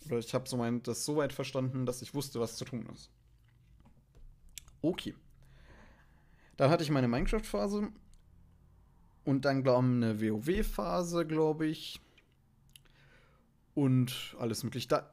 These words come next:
ich muss sagen, die Jahre so zwischen zweitausendvierzehn bis zweitausend,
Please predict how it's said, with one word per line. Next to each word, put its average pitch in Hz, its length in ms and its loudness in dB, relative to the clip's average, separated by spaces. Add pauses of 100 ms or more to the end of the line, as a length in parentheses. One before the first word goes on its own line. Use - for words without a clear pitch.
(100)
ich - 160 -4
muss 175 140 0
sagen, 170 260 2
die 147 100 -6
Jahre 151 440 -2
so 117 140 -4
zwischen 117 1040 -2 (300)
zweitausendvierzehn 180 1500 -4 (680)
bis - 420 2
zweitausend, 147 1400 -2